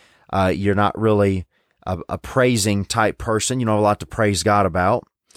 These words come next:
get in the Bible, find out what God says,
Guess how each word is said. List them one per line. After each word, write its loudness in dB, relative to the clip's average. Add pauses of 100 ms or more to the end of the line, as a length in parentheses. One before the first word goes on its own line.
(520)
get 2
in 0
the 0
Bible, -2 (720)
find 0
out 2
what -2
God 0
says, -4